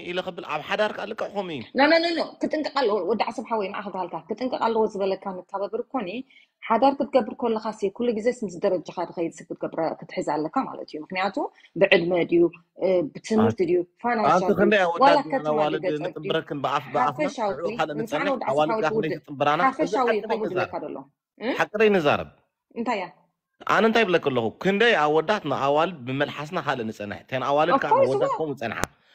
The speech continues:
Speaker 1: ሽዑ
Speaker 2: ክልቲኡ።
Speaker 1: ሲ ክጥንቀቕ ነይርዎ ትብል ማለት ድዩ?
Speaker 2: No, no, no,
Speaker 1: ኣይከውንን እዩ።
Speaker 2: ክልቲኡ፣ ክልቲኡ ጀንደር እኮ እዩ። ሕጂ ኮኒ፣ እ፣ ንጓል ኣንስተይትን ወዲ ተባዕታይን ፈሊና ዘይኮንና ንዛረብ ዘለና ሲ፣
Speaker 1: እዎ፣
Speaker 2: ሓፈሻዊ
Speaker 1: ትፈልዩ ኣለኹ።
Speaker 2: ክኸውን
Speaker 1: ኣነ ዝብል
Speaker 2: ዘይግብኦ
Speaker 1: ዘለኹ
Speaker 2: ነገር እዩ ኮይኑ፣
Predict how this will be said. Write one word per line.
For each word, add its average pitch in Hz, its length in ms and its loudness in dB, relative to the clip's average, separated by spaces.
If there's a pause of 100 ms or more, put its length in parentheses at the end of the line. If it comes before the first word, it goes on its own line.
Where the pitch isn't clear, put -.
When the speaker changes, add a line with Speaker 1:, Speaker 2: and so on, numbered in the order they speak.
Speaker 1:
ሽዑ 165 200 0
Speaker 2:
ክልቲኡ። 214 200 2
Speaker 1:
ሲ 240 80 -6 (320)
ክጥንቀቕ 185 420 0
ነይርዎ 208 300 6
ትብል 208 240 0
ማለት 220 240 4
ድዩ? 240 100 -8
Speaker 2:
No, - 60 -14
no, - 40 -20 (360)
no, - 60 -16
Speaker 1:
ኣይከውንን 277 480 2
እዩ። 254 100 -2
Speaker 2:
ክልቲኡ፣ 349 440 -2
ክልቲኡ 320 420 -6
ጀንደር 285 320 -4
እኮ 277 140 -10
እዩ። 254 160 -2
ሕጂ 247 240 -8
ኮኒ፣ 302 200 -8 (340)
እ፣ - 120 -10 (320)
ንጓል 233 240 -4
ኣንስተይትን 269 420 -6
ወዲ 240 160 -4
ተባዕታይን 220 440 -6
ፈሊና 226 300 -4
ዘይኮንና 233 400 -4
ንዛረብ 240 420 -2
ዘለና 277 300 -2
ሲ፣ 311 100 -14 (200)
Speaker 1:
እዎ፣ 202 180 2
Speaker 2:
ሓፈሻዊ 247 340 4
Speaker 1:
ትፈልዩ 277 240 4
ኣለኹ። 220 180 0
Speaker 2:
ክኸውን 247 280 2
Speaker 1:
ኣነ 254 160 2
ዝብል 240 60 6
Speaker 2:
ዘይግብኦ 247 260 2
Speaker 1:
ዘለኹ 226 180 0
Speaker 2:
ነገር 226 240 4
እዩ 160 120 2
ኮይኑ፣ 302 260 0